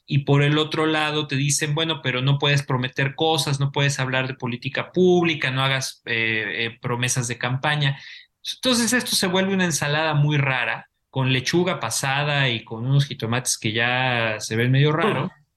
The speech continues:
Speaker 1: que cae pesada, ¿no? Y, y ahí es donde creo que Claudia Sheinbaum está,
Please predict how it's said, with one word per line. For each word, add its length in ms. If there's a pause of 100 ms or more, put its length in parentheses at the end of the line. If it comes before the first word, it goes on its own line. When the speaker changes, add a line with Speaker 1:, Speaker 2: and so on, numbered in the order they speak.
(120)
Speaker 1:
que 180
cae 220
pesada, 460 (360)
¿no? 380 (380)
Y, 360
y 100
ahí 260
es 120
donde 240
creo 160
que 120
Claudia 320
Sheinbaum 600
está, 880